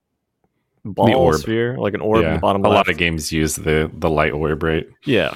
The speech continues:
Speaker 1: where, like, if you're close enough to light, it's very bright, and it's like, "You're under light, motherfucker, move."
Speaker 2: Mm-hmm.
Speaker 1: Uh, and it's just not lit up when you're enshrouded in darkness. But this
Speaker 2: Right.
Speaker 1: means you can be, like, a foot away from somebody who just, their eyes don't adjust. I don't know what happens,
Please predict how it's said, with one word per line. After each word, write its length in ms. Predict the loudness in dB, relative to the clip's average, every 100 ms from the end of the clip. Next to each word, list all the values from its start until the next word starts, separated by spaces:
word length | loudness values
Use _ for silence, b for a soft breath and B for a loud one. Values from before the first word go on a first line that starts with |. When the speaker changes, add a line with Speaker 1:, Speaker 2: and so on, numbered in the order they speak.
| -4
Speaker 1:
where, 240 | 2 4
like, 180 | 2 2
if 180 | -2 0
you're 220 | 0 0
close 260 | 0 0 0
enough 140 | -2
to 100 | -2
light, 260 | 0 2 2
it's 180 | -2 -2
very 220 | 0 2
bright, 340 | 2 0 0 0
and 80 |
it's 140 | -2 0
like, 260 | -2 -2 _ _ _
"You're 140 | -6
under 160 | -4 0
light, 200 | 0 0
motherfucker, 560 | 0 -2 0 -2 0 -2
move." 480 | 2 2 0 -4 -14 b b b b -6
Speaker 2:
Mm-hmm. 220 | -4 0
Speaker 1:
Uh, 280 | 2 4 2
and 240 | 2 0 2
it's 160 | 0
just 240 | 0 -2 0
not 320 | 0 0 0
lit 140 | 0
up 240 | 2 2 0
when 140 | -4
you're 320 | -2 -2 -4 -10 -10
enshrouded 500 | -8 -2 0 0 -2
in 80 |
darkness. 580 | 0 0 0 -6 -16 -16 -20 _ _ _
But 120 | -4 0
this 180 | 0
Speaker 2:
Right. 80 | 2
Speaker 1:
means 260 | 2 2 0
you 100 | 0
can 120 | 0
be, 160 | 0 2
like, 380 | 4 2 0 -8 _
a 80 | 0
foot 260 | 0 2 4
away 320 | 4 4 2
from 200 | 2 -2
somebody 560 | 0 0 2 0 0 -6 _ _ _ _ _ -2
who 200 | 0 2
just, 360 | 2 0 0
their 200 | 2 2
eyes 340 | 4 4 4 2
don't 240 | 0 0
adjust. 480 | -2 -2 0 -2 -6 -6
I 80 | -4
don't 140 | 0
know 100 | 2
what 120 | 2
happens, 500 | 2 0 -2 -6 -8